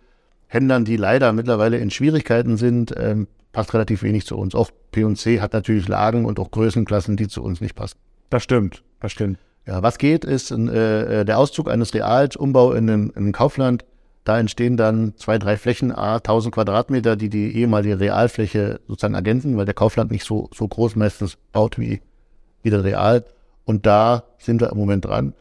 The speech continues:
Speaker 1: Wir versuchen
Speaker 2: Da mit,
Speaker 1: aber
Speaker 2: da
Speaker 1: auch,
Speaker 2: mit reingehen.
Speaker 1: dass wir mit reingehen. Wir versuchen aber auch innovative Konzepte zu prüfen, ähm,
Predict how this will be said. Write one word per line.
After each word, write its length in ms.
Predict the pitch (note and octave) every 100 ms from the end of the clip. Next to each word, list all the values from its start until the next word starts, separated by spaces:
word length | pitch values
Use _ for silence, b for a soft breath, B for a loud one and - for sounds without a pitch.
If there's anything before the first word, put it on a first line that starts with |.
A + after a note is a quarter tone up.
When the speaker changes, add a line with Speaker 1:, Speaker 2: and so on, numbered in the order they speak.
| _ _ _
Speaker 1:
Wir 100 | A#2
versuchen 240 | C#3 C#3 F3+
Speaker 2:
Da 60 |
mit, 100 | D#3+
Speaker 1:
aber 180 | B2+ B2+
Speaker 2:
da 60 | B2+
Speaker 1:
auch, 40 |
Speaker 2:
mit 140 | C3+ B2+
reingehen. 520 | A#2+ G#2 F#2+ F#2+ F#2+ -
Speaker 1:
dass 160 | A2
wir 60 | G2+
mit 120 | G2
reingehen. 360 | G#2 C#3 C3+ A#2+
Wir 80 | A2
versuchen 360 | A#2+ E3 D3+
aber 180 | A#2+ A2+
auch 140 | A#2+ -
innovative 520 | C#3 A#2 - C#3 B2
Konzepte 640 | A#2+ A2 B2+ - B2 G#2 _ - _ _ _ -
zu 140 | A#2+
prüfen, 640 | - D#3 F3+ E3 D3 C3+ - _ _ _ -
ähm, 640 | A#2 A#2 A2 G#2+ G#2+ G2+